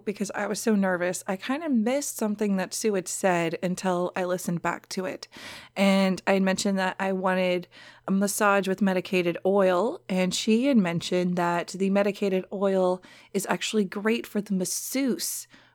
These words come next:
when they're using it. So if you are a masseuse, I know I have some, some masseuse friends, using a medicated cannabis salve or oil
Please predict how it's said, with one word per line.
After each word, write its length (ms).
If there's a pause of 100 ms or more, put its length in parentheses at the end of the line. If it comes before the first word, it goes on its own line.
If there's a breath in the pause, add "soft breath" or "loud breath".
when 300
they're 200
using 540
it. 240
So 440
if 140
you 160
are 260
a 60
masseuse, 880
I 80
know 140
I 60
have 200
some, 480
some 220
masseuse 400
friends, 600 (560 loud breath)
using 600
a 140
medicated 720
cannabis 500
salve 640
or 220
oil 480